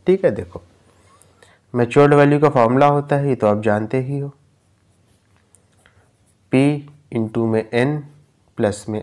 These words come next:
आई। ठीक है, अब इसके बाद हम आई की, आई का फॉर्मूला भी अप्लाई कर देंगे। आई का फॉर्मूला क्या होता है? P into में एन into में एन प्लस वन upon में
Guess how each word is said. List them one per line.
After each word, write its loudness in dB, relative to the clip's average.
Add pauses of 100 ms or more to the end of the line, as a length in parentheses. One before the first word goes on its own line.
आई। -8 (1700)
ठीक -2
है, -2 (2000)
अब 0
इसके -2
बाद 4
हम -2
आई 4
की, 0 (380)
आई 4
का 0
फॉर्मूला 2
भी 2
अप्लाई 4
कर -2
देंगे। -8 (760)
आई 4
का 2
फॉर्मूला 0
क्या -2
होता -4
है? -14 (680)
P 2 (360)
into -4
में 0
एन -2 (100)
into -4
में -2
एन -6
प्लस -6
वन -2 (1500)
upon -2
में -2